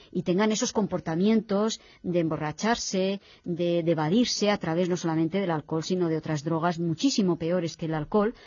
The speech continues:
aunque el alcohol en grandes dosis, eh, es un veneno y mata. Eh, pues, eh, realmente esa pregunta que se lanza con sus hipótesis para demostrar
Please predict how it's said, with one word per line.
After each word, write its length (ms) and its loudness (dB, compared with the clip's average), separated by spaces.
aunque 200 -2
el 40 0
alcohol 360 2
en 140 4
grandes 320 0
dosis, 380 -6
eh, 300 -4
es 120 -6
un 120 0
veneno 380 2
y 100 0
mata. 360 -2
Eh, 220 0
pues, 380 -4
eh, 520 0
realmente 560 4
esa 200 2
pregunta 400 4
que 80 -2
se 160 -2
lanza 400 0
con 280 6
sus 380 -4
hipótesis 680 0
para 260 2
demostrar 600 2